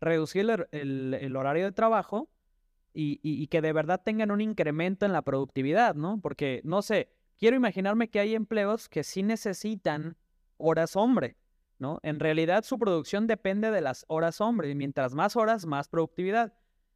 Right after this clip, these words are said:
Eh, no puedo hablar en general, te digo, yo creo que cada, cada empresa tendrá que hacer un diagnóstico general de cómo está la, la productividad y, pues, saber si es buena o mala idea implementar estas, estas medidas, ¿no?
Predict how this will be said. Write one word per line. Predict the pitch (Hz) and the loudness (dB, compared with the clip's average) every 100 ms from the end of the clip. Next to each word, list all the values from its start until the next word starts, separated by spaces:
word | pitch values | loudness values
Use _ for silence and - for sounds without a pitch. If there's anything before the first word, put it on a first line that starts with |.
| _ | _
Eh, | 143 147 135 - | -2 -2 -2 -4
no | 165 202 | -2 0
puedo | 233 240 | 2 2
hablar | 214 185 196 | 2 2 0
en | 202 | -2
general, | 165 135 131 180 220 | -4 -2 -2 -2 -2
te | 160 | -4
digo, | 185 165 | -2 -2
yo | 170 | -2
creo | 214 | -2
que | 190 - | -4 -2
cada, | 175 185 156 | 0 2 0
cada | - 165 | 0 0
empresa | 175 156 160 | 0 -2 -2
tendrá | 180 139 151 | -4 -2 -2
que | 160 | -2
hacer | 160 170 | 0 0
un | 170 170 | 2 2
diagnóstico | 160 139 147 175 - 180 - | 2 2 -2 -2 -4 -4 -2
general | 170 135 123 131 170 294 - _ _ _ - | 0 0 2 2 2 0 -8 _ _ _ -4
de | 143 | -2
cómo | - 175 180 | 0 2 0
está | - 175 | 2 2
la, | 175 | 2
la | 151 135 | 0 -2
productividad | 139 139 - 139 135 143 214 339 - | 0 -2 -2 -2 0 2 2 -2 -10
y, | - 160 | -6 -2
pues, | 160 156 | 0 0
saber | 165 156 220 254 | 0 2 0 0
si | 254 | -2
es | 240 | 0
buena | 220 233 262 | 2 4 2
o | 214 | 2
mala | 190 220 | 2 2
idea | 208 190 214 202 156 | 0 0 0 2 0
implementar | 156 156 147 147 147 180 196 | -4 -6 -2 -2 -2 0 0
estas, | 190 180 165 - | 0 -2 -2 -6
estas | - 165 190 170 | -8 -2 -2 0
medidas, | 147 214 220 127 120 | 0 0 0 0 -2
¿no? | 196 | -6